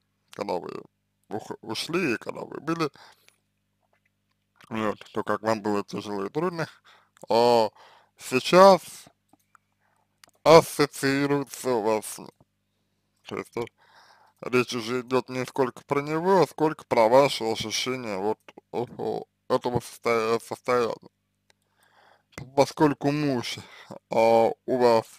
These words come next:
ассоциируется с эт-, с этим состоянием, вы, естественно, обвиняете его. Да, вы, естественно, обвиняете его и не можете с ним общаться. Он вызывает у вас это состояние.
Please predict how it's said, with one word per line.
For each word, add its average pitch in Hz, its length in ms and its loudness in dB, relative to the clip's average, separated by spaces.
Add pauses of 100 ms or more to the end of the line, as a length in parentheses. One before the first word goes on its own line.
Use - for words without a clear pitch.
(460)
ассоциируется 120 800 -6
с - 140 -20
эт-, - 260 -16
с - 40 -16
этим 113 280 -8
состоянием, 170 680 -4 (460)
вы, 175 120 -4
естественно, 127 720 -6
обвиняете 110 680 -6
его. 60 300 -10 (460)
Да, 123 240 -8
вы, 123 100 -4
естественно, 131 560 -6
обвиняете 107 520 -8
его 175 240 -4
и 143 60 -6
не 117 60 -10
можете 135 320 -10
с - 100 -20
ним 120 120 -12
общаться. - 540 -10 (160)
Он 135 140 -10
вызывает 117 420 -2
у 87 60 -8
вас 117 160 -2
это 117 180 -8
состояние. - 480 -4